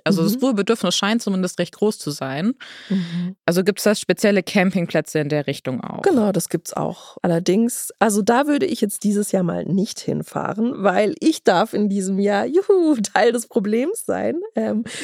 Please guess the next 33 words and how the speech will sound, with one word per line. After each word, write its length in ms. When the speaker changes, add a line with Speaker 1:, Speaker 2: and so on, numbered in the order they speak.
Speaker 2:
wir 140
werden 220
nämlich 460
dieses 300
Jahr 140
zum 160
ersten 200
Mal 120
mit 120
unserer 400
Einjährigen 880
campen 400
gehen. 340
Und 280
ich 100
kann 220
euch 160
sagen, 340
Leute, 480
mein 800
Kind 340
ist 260
laut. 720
Speaker 1:
Oh, 240
Speaker 2:
Es 140
Speaker 1:
das 220
Speaker 2:
ist 160
wirklich 80
Speaker 1:
schreit 100
nach, 360
Speaker 2:
laut. 120
Speaker 1:
äh, 340
Fremdschämen, 960